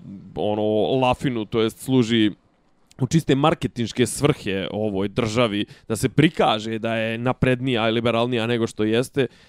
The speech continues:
I znači, državi koja zap-, znaš šta je meni tužno kod ovog, kod ovog Prajda? Brate, što iz njega izbija taj neki r-, r-, r-, ropski mentalitet, onaj, robovanja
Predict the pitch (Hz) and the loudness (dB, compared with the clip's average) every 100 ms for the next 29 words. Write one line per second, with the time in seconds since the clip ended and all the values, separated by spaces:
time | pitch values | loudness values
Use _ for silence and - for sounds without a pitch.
0 | _ - 120 117 131 - _ 123 147 190 | _ -6 -4 0 -2 -4 _ 0 4 4
1 | 151 160 151 170 - _ _ _ 165 254 | 4 2 2 0 -6 _ _ _ 0 2
2 | 202 170 - 196 113 92 - 98 107 98 | 2 2 4 6 4 0 -2 2 2 0
3 | - 113 110 92 92 - 104 98 87 78 | -2 -2 0 0 -2 -2 -2 -2 -4 -8
4 | - _ _ 117 143 98 - 117 127 135 | -12 _ _ -6 -4 -6 -2 0 0 0
5 | 139 107 113 107 113 98 101 101 98 104 | 0 2 2 0 0 0 0 -4 -4 -6
6 | - 98 92 - 82 101 104 - - - | -6 -4 -4 -6 -8 -8 -10 -12 -14 -12
7 | - - - - 117 104 107 113 - - | -10 -8 -10 -8 -6 -2 -2 -2 -4 -12
8 | - 95 101 101 98 104 107 113 85 - | -12 -10 -12 -10 -8 -6 -6 -4 -4 -6
9 | 92 95 90 98 101 - - - 113 143 | -10 -10 -8 -6 -6 -10 -12 0 2 4
10 | 131 113 113 117 117 | 6 4 2 2 0